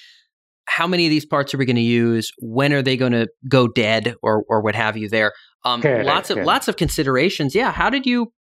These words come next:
Speaker 1: what were the factors you had to pull together to make these predictions meaningful?
Speaker 2: Yeah, absolutely. So the way we approach this, uh,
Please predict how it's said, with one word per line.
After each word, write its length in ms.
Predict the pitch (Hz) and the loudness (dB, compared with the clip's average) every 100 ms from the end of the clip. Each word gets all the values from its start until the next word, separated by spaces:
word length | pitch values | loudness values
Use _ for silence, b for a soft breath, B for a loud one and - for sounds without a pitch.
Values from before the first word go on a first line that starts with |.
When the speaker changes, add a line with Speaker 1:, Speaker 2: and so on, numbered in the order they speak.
| - | -6
Speaker 1:
what 160 | 165 202 | -2 0
were 60 | |
the 60 | 185 | 2
factors 400 | 180 180 - 151 | 0 -2 -2 0
you 80 | 160 | 0
had 100 | 156 | 0
to 80 | - | -2
pull 220 | 156 151 | -2 0
together 340 | 135 131 185 | 0 0 0
to 80 | 208 | 0
make 200 | 143 147 | 0 0
these 120 | 180 | -2
predictions 420 | - 135 131 110 | 0 0 0 -4
meaningful? 460 | 98 101 123 - - _ _ _ _ _ | -4 -2 -2 -2 -16 _ _ _ _ _
Speaker 2:
Yeah, 300 | - 165 - - | 2 2 2 -2
absolutely. 680 | 147 143 135 117 123 107 87 - | -2 -2 -2 0 0 -2 -2 -6
So 600 | - 240 180 160 139 - 175 160 165 - 170 | -2 0 2 0 -4 -10 -12 -10 -10 -6 -4
the 80 | |
way 260 | 147 190 269 | -2 0 0
we 180 | 294 269 | 2 0
approach 380 | 147 180 196 196 | 0 0 -2 0
this, 340 | 170 156 - | -2 -2 0
uh, 520 | 113 101 101 98 98 | 2 2 2 2 0